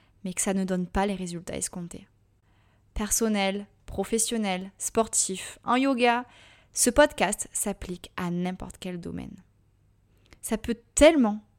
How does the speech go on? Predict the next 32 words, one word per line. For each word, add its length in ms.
être 260
frustrant 840
et 140
décevant 640
quand 140
tu 140
fais 80
tout 160
ce 80
qu'il 160
faut 140
pour 180
réussir 440
et 80
que 60
ça 100
porte 180
pas 140
ses 160
fruits. 260
Tu 120
es 40
concentré, 680
investi 600
dans 140
ton 140
projet 480
et 60
rigoureuse, 640
et 80
pourtant 260
rien. 240